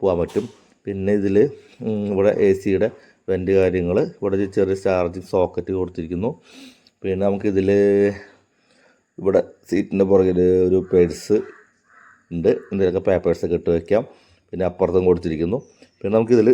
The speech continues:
സ്വിമ്മിംഗ് പൂളൊന്നും പണിയാനുള്ള സൗകര്യം ടാറ്റ കൊടുത്തിട്ടില്ല. സുഖമായിട്ട് ഇരുന്ന് യാത്ര ചെയ്യാനുള്ള സൗകര്യം ടാറ്റ കൊടുത്തിട്ടുണ്ട്. ബാക്കിലെ ലിഡ് തുറക്കുന്ന സ്വിച്ച് ഇവിടെയാണ്. അത് തുറക്കുമ്പോൾ തന്നെ അങ്ങനെ പൊന്തി പൊക്കോളും. അതുപോലെ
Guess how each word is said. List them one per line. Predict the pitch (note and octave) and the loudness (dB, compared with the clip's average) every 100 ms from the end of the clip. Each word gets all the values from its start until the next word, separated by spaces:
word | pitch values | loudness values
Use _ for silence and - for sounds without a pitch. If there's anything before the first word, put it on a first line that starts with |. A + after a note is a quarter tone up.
| B2+ | 2
സ്വിമ്മിംഗ് | A2 G2+ G#2 G#2 | 0 0 0 4
പൂളൊന്നും | G#2 A#2+ A#2+ A#2+ | 4 4 2 0
പണിയാനുള്ള | G#2 G2 F2+ G2 | 0 0 0 -2
സൗകര്യം | G2 F2 E2+ F2+ - | -2 0 0 0 -2
ടാറ്റ | F2+ F2 G2+ | -4 -2 -4
കൊടുത്തിട്ടില്ല. | F2+ F2 G2+ F#2 D#2+ F#2+ - _ _ _ - | -4 -6 -8 -8 -4 -4 -6 _ _ _ -6
സുഖമായിട്ട് | F#2+ G#2+ A2 | 0 2 4
ഇരുന്ന് | B2+ B2+ A#2 | 4 4 4
യാത്ര | G#2 G#2 | 2 0
ചെയ്യാനുള്ള | C#3 B2 C3 D#3+ | 0 0 0 0
സൗകര്യം | B2 G#2+ A2+ | 2 2 2
ടാറ്റ | G#2 G#2+ | 0 0
കൊടുത്തിട്ടുണ്ട്. | B2+ B2+ D#2 D2 - _ _ _ _ G#2+ | -2 -2 -4 -8 -10 _ _ _ _ 0
ബാക്കിലെ | A2+ A2 A#2+ B2 | 2 2 2 0
ലിഡ് | A#2+ A2 G#2 | 0 0 2
തുറക്കുന്ന | A#2+ A#2 A2 G#2+ | 4 2 0 -4
സ്വിച്ച് | G2+ - G#2+ | -6 -4 -2
ഇവിടെയാണ്. | F#2 E2+ F#2 D3 - _ - _ _ _ - | 0 0 -2 -4 -10 _ -20 _ _ _ -12
അത് | G2 G2 | -6 -4
തുറക്കുമ്പോൾ | A2 A2+ G2+ G2 | -4 -4 -2 -2
തന്നെ | G2 - | -2 -4
അങ്ങനെ | - F#2+ F#2+ | -2 -2 -2
പൊന്തി | F#2+ F#2 | -4 -4
പൊക്കോളും. | F#2 - E2+ G2+ D3+ _ _ _ _ _ - | -6 -4 -2 -2 -6 _ _ _ _ _ -10
അതുപോലെ | G2 G2 G2 | -2 0 0